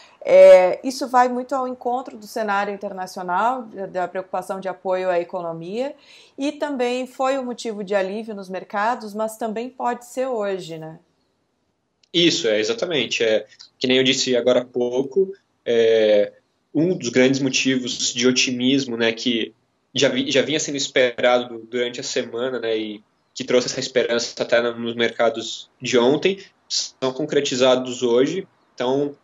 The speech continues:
Speaker 2: as bolsas globais, elas estão com um otimismo maior, né? Então, acaba crescendo um pouco mais esse apetite por risco, porque existe uma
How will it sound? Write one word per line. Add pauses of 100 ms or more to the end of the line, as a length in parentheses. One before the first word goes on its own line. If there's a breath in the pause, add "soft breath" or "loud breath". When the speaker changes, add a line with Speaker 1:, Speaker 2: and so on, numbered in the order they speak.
Speaker 2:
as
bolsas
globais,
elas
estão
com
um
otimismo
maior,
né?
Então,
acaba
crescendo
um
pouco
mais
esse
apetite (500)
por
risco,
porque (200)
existe
uma